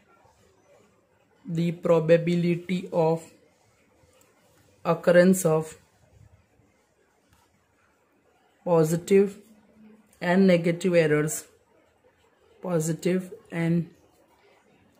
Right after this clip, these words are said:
negative errors is same.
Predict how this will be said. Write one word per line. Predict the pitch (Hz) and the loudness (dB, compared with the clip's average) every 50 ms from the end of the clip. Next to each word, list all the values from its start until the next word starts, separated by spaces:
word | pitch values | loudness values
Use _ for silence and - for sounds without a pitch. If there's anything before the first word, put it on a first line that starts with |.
| _ _ _ _ _ _ _ _ _ _ _ 294 | _ _ _ _ _ _ _ _ _ _ _ -6
negative | - 180 175 165 165 160 160 156 151 160 160 160 156 - - - 180 175 180 180 - - | -2 0 2 2 2 2 2 0 0 -2 -2 -2 -4 -6 -8 -6 -6 -6 -6 -8 -12 -8
errors | - 170 165 156 151 147 143 147 151 151 - - - _ _ _ _ _ _ _ _ _ _ _ _ - _ _ _ _ _ _ _ _ _ _ _ _ _ _ _ _ 906 _ _ _ _ _ _ _ _ _ _ _ _ _ _ _ _ _ _ _ | -4 0 0 2 2 2 0 0 -2 -4 -8 -12 -14 _ _ _ _ _ _ _ _ _ _ _ _ -20 _ _ _ _ _ _ _ _ _ _ _ _ _ _ _ _ -20 _ _ _ _ _ _ _ _ _ _ _ _ _ _ _ _ _ _ _
is | - 175 165 - - | -8 -6 -6 -4 -4
same. | - - - 165 156 156 151 156 151 143 | -6 -4 -4 -2 0 0 0 0 -2 -6